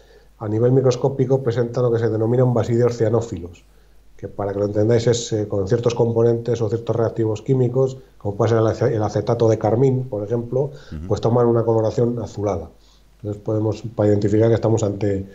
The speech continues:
Speaker 1: ante especies del género Liophyllum, y son comp-, especies de comportamiento saprobio.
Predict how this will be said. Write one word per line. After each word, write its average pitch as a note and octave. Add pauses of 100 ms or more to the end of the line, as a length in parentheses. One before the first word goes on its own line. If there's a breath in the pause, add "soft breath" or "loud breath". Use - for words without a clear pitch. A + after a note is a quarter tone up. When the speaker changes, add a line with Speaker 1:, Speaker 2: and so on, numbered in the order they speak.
(420 loud breath)
Speaker 1:
ante G#2
especies A2+
del G#2
género A2
Liophyllum, F#2 (180)
y F2
son G#2+
comp-, A2+
especies A#2+
de B2
comportamiento A2 (320 loud breath)
saprobio. F#2+